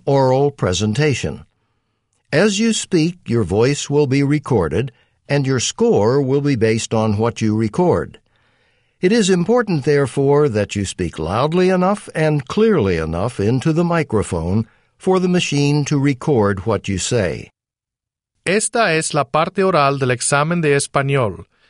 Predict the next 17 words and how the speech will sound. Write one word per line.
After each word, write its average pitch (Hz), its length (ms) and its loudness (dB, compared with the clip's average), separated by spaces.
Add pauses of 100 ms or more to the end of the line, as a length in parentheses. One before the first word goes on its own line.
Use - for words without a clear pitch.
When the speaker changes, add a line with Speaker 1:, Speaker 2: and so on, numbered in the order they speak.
(300)
Speaker 2:
En 135 160 0
esta 202 260 0
parte 180 340 -2
del 185 120 2
examen 131 640 0
harás 131 420 -2
dos 165 300 0
actividades 143 720 0
distintas. 170 720 -4 (420)
En 123 180 0
la 123 120 0
primera, 151 640 0 (140)
participarás 127 920 -2
en 123 120 -2
una 185 180 0
conversación 180 800 -2
simulada. 139 760 -2